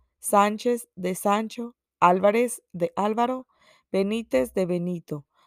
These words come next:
Domínguez de Domingo, Hernández de Hernando,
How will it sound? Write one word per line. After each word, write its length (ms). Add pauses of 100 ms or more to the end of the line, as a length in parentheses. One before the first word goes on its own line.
(100)
Domínguez 840
de 180
Domingo, 600 (140)
Hernández 720
de 180
Hernando, 600